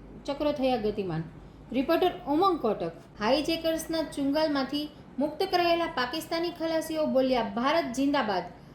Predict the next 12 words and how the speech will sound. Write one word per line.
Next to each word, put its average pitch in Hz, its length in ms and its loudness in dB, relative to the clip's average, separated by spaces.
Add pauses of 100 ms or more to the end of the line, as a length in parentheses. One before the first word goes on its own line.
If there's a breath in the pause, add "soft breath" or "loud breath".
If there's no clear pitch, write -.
(140 loud breath)
હવે 330 160 4
તો 370 120 2
પાકિસ્તાનીઓ 349 720 0
પણ 349 260 2
ભારત 269 340 2
જિંદાબાદ 294 480 2
બોલતા 247 420 2 (440 loud breath)
જરૂરથી 320 460 4
થશે 233 360 -2 (140)
પાકિસ્તાનીના 330 800 0 (720)
વળતા 262 300 2
પાણી. 202 340 -2